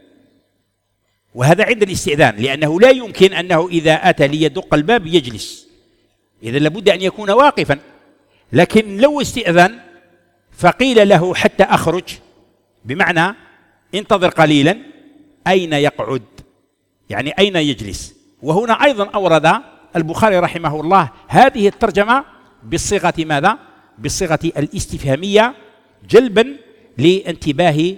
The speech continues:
القارئ أو السامع وإثارة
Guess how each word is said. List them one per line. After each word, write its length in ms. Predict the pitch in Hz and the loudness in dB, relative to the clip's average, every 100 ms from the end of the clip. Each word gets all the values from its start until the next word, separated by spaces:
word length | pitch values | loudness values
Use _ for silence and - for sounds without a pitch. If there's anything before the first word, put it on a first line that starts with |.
| - | -8
القارئ 500 | 151 - 165 151 165 - _ - | -6 -2 -2 -2 -6 -10 _ -4
أو 140 | 165 | -4
السامع 500 | 151 - 170 180 185 180 _ - | -4 -4 -2 -2 -6 -12 _ -8
وإثارة 640 | 135 156 139 185 151 143 | -6 -4 -4 -4 -2 -4